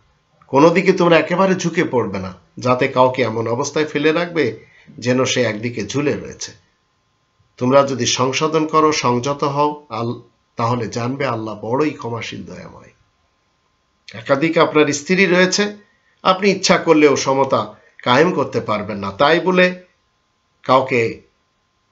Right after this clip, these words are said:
লটকে রাখবেন, আবার কারো সাথে বেশি সময় দিবেন,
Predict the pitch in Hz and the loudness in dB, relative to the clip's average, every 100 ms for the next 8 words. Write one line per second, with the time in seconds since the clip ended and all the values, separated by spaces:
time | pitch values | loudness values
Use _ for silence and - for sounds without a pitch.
0 | _ _ _ - _ - 127 139 - 180 | _ _ _ -20 _ -4 2 2 4 2
1 | 165 165 151 165 165 143 135 - 127 131 | 4 2 2 2 4 4 4 2 0 2
2 | 131 135 117 107 120 180 - 160 160 156 | 2 -2 -4 -4 -2 -2 0 2 2 0
3 | 165 180 | -4 -6